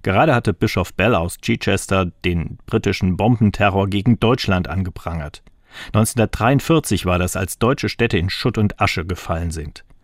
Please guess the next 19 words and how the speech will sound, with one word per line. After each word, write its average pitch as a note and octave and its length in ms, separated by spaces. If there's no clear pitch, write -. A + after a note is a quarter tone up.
So A#2+ 240
wie B2 60
Berlin, A2+ 440
wo A2+ 100
neunzehnhundertdreiundvierzig A2+ 1300
am G2+ 100
achtzehnten A2 540
November G2+ 420
der F#2+ 180
totale G#2 520
Bombenkrieg F2+ 680
begonnen E2 460
hat. - 220
Unzählige B2+ 520
Menschen A#2 380
sollten A2 300
ihr F#2+ 140
Leben A2 320
verlieren, G2+ 520